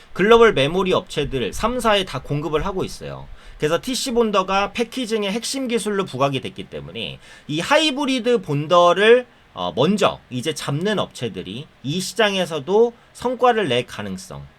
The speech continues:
과실을 가져갈 가능성이 굉장히 높다. 이제 요렇게 보시면 될 것 같습니다.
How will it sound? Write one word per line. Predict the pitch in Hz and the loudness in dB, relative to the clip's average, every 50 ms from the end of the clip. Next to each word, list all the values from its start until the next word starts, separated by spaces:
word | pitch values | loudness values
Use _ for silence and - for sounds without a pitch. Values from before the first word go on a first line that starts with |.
| _ _ - | _ _ -10
과실을 | - - 147 160 - 185 190 185 196 214 233 240 233 - | -2 -2 -2 -2 0 -4 -2 0 4 4 4 4 2 -6
가져갈 | - - - 135 - 151 139 160 156 151 | -14 -6 -6 -2 -2 0 2 2 2 2
가능성이 | - - 104 98 98 95 - - 92 101 139 185 208 214 - - - _ _ _ | 0 -8 -10 -10 -10 -12 -10 -10 -10 -6 -4 -6 -6 -6 -8 -16 -20 _ _ _
굉장히 | - 143 131 131 139 139 196 226 247 233 | -4 -2 -2 0 0 2 2 2 2 0
높다. | 117 90 - - _ - - - - _ _ | -4 -6 -10 -12 _ -14 -14 -14 -18 _ _
이제 | 90 98 101 107 | -12 -10 -6 -2
요렇게 | 139 214 240 185 - 208 185 147 104 85 - - _ _ | 0 0 0 0 0 2 2 2 2 -2 -8 -14 _ _
보시면 | - 127 - 151 147 135 120 104 | -8 -6 -6 -4 -4 -4 -4 -6
될 | 95 92 85 - | -8 -12 -16 -12
것 | - 78 | -10 -10
같습니다. | 71 71 - - 71 69 65 64 65 | -10 -10 -12 -18 -18 -18 -18 -18 -18